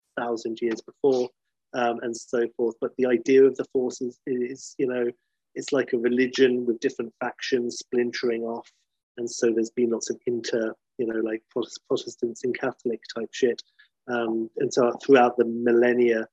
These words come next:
there have been, you know, religious wars and people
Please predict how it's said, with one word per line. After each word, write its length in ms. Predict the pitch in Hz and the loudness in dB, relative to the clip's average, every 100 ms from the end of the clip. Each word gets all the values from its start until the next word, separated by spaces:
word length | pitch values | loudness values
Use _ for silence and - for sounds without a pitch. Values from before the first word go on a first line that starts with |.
| _ _ - | _ _ -4
there 100 | 110 | -4
have 120 | - | -2
been, 340 | 117 113 113 | -4 -2 -2
you 160 | 110 107 | 0 -2
know, 220 | 107 - - | -4 -10 -2
religious 480 | 120 123 120 110 - | 2 2 0 -6 -2
wars 560 | 110 110 110 107 104 | 0 2 2 2 -2
and 100 | 107 | -12
people 540 | - 123 117 113 107 | -14 -12 -6 -6 -6